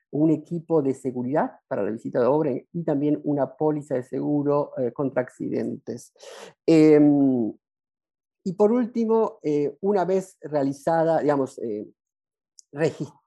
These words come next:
generado estos registros de, eh, potenciales situaciones de incumplimiento en las, eh,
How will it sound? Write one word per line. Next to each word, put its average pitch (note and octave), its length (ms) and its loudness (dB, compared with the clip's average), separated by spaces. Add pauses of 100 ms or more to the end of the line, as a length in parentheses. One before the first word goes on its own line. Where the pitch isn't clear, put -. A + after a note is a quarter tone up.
(140)
generado D#3 400 2
estos F3+ 200 -2
registros C3+ 680 -4
de, D3+ 340 0 (320)
eh, C3 280 -2 (240)
potenciales C#3 800 0
situaciones C3+ 540 -6
de D3 60 -4
incumplimiento C#3 1200 -2
en C3+ 180 -6
las, B2 300 -8
eh, A2 260 -6